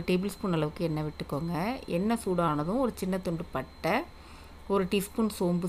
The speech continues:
சேர்த்துக்கோங்க. நல்லா பொரிஞ்சதும் மீடியம் சைஸ்ல மூணு பெரிய வெங்காயத்தை எடுத்து நீள நீளமா நைஸா நறுக்கி வச்சுக்கணும். நீள நீளமா தான் நறுக்கணும் அதுக்கு, அப்பதான் நல்லாயிருக்கும்.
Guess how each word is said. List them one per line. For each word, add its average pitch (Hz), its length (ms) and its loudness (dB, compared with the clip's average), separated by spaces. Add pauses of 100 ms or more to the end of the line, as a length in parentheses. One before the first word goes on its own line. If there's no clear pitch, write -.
சேர்த்துக்கோங்க. 127 480 -2 (800)
நல்லா 208 260 4
பொரிஞ்சதும் 208 640 4 (340)
மீடியம் 247 360 6
சைஸ்ல 196 240 6 (100)
மூணு 233 340 6
பெரிய 175 280 6
வெங்காயத்தை 156 480 2
எடுத்து 254 320 2
நீள 247 320 6
நீளமா 165 360 2 (220)
நைஸா 175 380 4
நறுக்கி 160 300 0
வச்சுக்கணும். - 460 -4 (380)
நீள 202 260 6
நீளமா 190 300 4
தான் 208 140 2
நறுக்கணும் 156 320 0
அதுக்கு, 143 280 0
அப்பதான் 175 340 0
நல்லாயிருக்கும். 127 540 -4